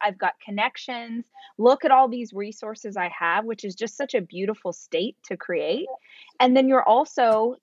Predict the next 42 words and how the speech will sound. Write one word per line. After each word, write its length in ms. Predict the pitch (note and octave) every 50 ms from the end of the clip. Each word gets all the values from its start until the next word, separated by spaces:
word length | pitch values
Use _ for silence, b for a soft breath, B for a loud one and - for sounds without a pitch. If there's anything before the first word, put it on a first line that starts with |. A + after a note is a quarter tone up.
| -
if 120 | G3+ G3 G3+
you've 120 | G#3 G3+
seen 240 | G3+ - A3 G3+ G#3
Hamilton, 720 | G#3 F#3+ F#3+ F#3 F#3 F3+ - - E3+ E3+ E3+ F3 G3+ - -
and 80 | F#3+
I 60 | F#3 F3
have 180 | F#3+ F3+ F3 -
to 80 | F3+
believe 280 | E3+ F#3 F3 E3+ E3 D#3+
you 120 | E3 E3
have 320 | D#3 D#3+ D#3+ F3+ F#3 - _ -
because 300 | F#3 F#3 - F3+ E3 -
you 100 | F3 F#3
love 180 | F#3+ F#3 F3 -
hip 180 | F3 E3+ - -
hop, 320 | - C3 - - G3 _ - B B B B B G#3
you're 140 | A3+ A3
putting 240 | - C4+ C4 C4+ C4+
yourself 280 | C4+ B3+ - B3+ B3 -
in 60 | B3+
the 80 | A#3+ A#3
room 180 | A#3 A#3 A#3
where 140 | A#3+ A#3+ G#3+
it 60 | - G3+
happens. 540 | G#3+ B3 D#4+ - - D3 B2+ - - - _ _ _ _ _ _ _ _ _ _
So 160 | - - -
you're 240 | C4 B3 B3 A3+ -
almost, 460 | G#3+ A#3 C#4 E4+ G4+ A4 G4+ _ -
like, 200 | B3+ F#3+ F#3 - -
living 640 | - F#3 G3+ G#3 G#3+ A#3+ C4+ D4+ F4 F#4 F4+ F4+ D#4+
the 120 | C#4+ B3
life 320 | A#3 A3 G#3 A3 A3 - B3
you 100 | A3+ G#3
wanna 280 | G3+ F#3 F#3+ F#3 F3
have 420 | - - F3 F3 G3 B3 C4+ C4 -
before 460 | A3 G#3+ G3+ - - A3+ G#3+ G#3+ A3
you're 300 | A3 G3+ G3+ G3+ - -
able 380 | G3+ G3 G3 G3+ G3 F#3+ F#3+ _ -
to 80 | - F#3
live 220 | F3+ F3+ F3 E3+
the 100 | G3 F3
life 240 | E3+ D#3 E3+ E3 E3+